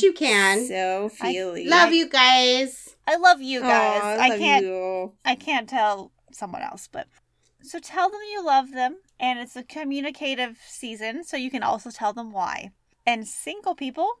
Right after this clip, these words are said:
Speaker 1: write a love letter to yourself.
Speaker 2: Aw.
Speaker 3: Oh, yeah. Self-love is important.
Speaker 2: I love that.
Speaker 3: Especially for manifesting shit.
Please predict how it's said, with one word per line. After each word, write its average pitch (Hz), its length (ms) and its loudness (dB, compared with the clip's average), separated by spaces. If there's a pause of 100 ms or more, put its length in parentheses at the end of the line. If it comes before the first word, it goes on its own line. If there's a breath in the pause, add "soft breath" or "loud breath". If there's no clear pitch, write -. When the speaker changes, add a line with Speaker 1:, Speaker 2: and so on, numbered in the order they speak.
Speaker 1:
write 262 240 0
a 339 100 0
love 294 340 -4
letter 277 260 -2
to 262 160 -14
yourself. 247 800 -6 (160)
Speaker 2:
Aw. 359 500 4
Speaker 3:
Oh, 392 400 2
yeah. 160 300 -2
Self-love 170 420 -8
is 160 100 -12
important. - 300 -2
Speaker 2:
I 370 60 4
love 403 400 2
that. 254 300 4
Speaker 3:
Especially 285 180 2
for 311 200 2
manifesting 294 680 -4
shit. 226 340 -12